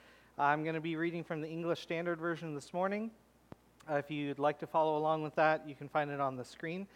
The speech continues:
Uh, but also, whatever Bible you read is good. So, here we go. Jesus speaking, he says,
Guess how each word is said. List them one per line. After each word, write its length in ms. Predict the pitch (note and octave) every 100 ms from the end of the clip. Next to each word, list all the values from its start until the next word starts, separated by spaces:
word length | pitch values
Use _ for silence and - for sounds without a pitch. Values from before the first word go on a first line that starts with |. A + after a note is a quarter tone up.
| - - - - -
Uh, 200 | C3 C3+
but 280 | C#3+ D3 -
also, 380 | D#3 D#3+ - E3
whatever 360 | D3+ D3+ D3+ D3+
Bible 380 | D3 D3 D3
you 480 | C3 C#3 C#3+ D3+ D3+ C#3+
read 420 | C#3+ D3 D3 -
is 460 | C#3+ C#3 C3+ B2+ - - - - B2+
good. 280 | C#3+ C3 - -
So, 320 | - - D3+ - - - - - - - _ D3+
here 100 | F3
we 80 |
go. 280 | F#3 E3 A#2 - - - - - - _ _ _ _ _ C#3+
Jesus 460 | D3 G3+ G#3 F3+
speaking, 400 | - F3 E3 F#3
he 140 | D#3+ F3+
says, 540 | - F3+ E3 F#3 -